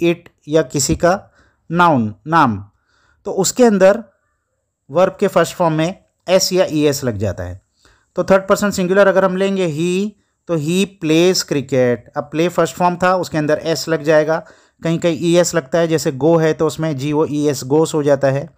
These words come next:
और she होगा तो she plays cricket, it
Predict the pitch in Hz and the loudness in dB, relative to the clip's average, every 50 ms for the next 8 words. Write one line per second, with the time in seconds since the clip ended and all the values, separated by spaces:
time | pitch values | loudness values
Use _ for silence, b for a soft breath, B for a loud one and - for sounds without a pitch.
0 | _ b b b b b b b b b b b b _ 151 151 151 151 147 - | _ b b b b b b b b b b b b _ 2 4 4 4 2 -2
1 | - _ - - - 220 220 220 196 196 170 156 143 127 139 135 - - 185 180 | -8 _ -12 -6 -2 -2 0 0 0 0 0 0 -2 -2 -2 -8 -6 -6 -8 -8
2 | 180 - 185 190 190 185 - - 185 185 190 196 196 190 - - 180 196 196 202 | -6 -2 -2 -2 -2 -2 -2 -4 -6 -4 -4 -4 -6 -6 -6 -2 -2 -2 -2 -2
3 | _ | _